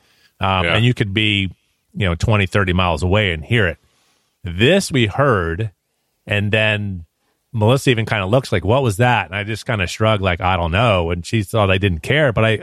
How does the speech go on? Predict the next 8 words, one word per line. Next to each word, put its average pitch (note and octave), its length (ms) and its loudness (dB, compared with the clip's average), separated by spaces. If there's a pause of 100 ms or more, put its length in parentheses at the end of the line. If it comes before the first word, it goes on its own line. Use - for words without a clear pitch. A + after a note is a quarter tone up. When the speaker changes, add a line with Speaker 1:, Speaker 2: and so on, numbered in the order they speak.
(140)
Speaker 1:
you A#2+ 100 0
know, G2+ 120 2
having G#2 420 0 (640)
been B2+ 240 0
here C#3 240 0
in G#2+ 100 0
this G2 160 0
house A2+ 400 -2